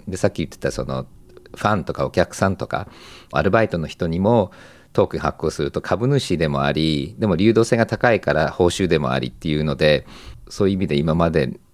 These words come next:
のそのキャピタリズムの貧富の差がもしかしたら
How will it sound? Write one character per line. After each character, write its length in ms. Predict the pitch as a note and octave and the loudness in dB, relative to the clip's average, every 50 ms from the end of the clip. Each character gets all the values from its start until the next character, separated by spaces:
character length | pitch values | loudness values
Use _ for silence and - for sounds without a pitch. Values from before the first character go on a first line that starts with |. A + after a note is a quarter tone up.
| - | -10
の 160 | - D#2 C#2+ - | -6 -6 -6 -6
そ 120 | - C2+ | -6 -8
の 100 | C#2 C#2 | -10 -8
キ 100 | - - | -6 -6
ャ 40 | - | -4
ピ 80 | - | -2
タ 100 | - G#2 | 0 2
リ 120 | G#2+ A2+ A2 | 4 4 4
ズ 120 | G#2 F#2 | 2 0
ム 80 | C#2 B1 | 0 -2
の 160 | A#1 B1 - - - - - - - - D#2+ | -4 -6 -6 -8 -12 -20 -20 -20 -20 -20 -8
貧 220 | - - C3+ C3 C3 | -2 2 2 2 2
富 100 | - D2+ | 2 -2
の 60 | D2 | -2
差 140 | - - A#1+ | -2 -2 -2
が 160 | - - A#2+ - - - | -2 -4 -8 -10 -10 -6
も 120 | A2 G#2 G2 | -4 -4 -2
し 80 | - | 0
か 80 | - - | -2 -2
し 100 | - - | -2 2
た 100 | - A#2+ | 2 2
ら 200 | G#2 D#2 - | 2 2 0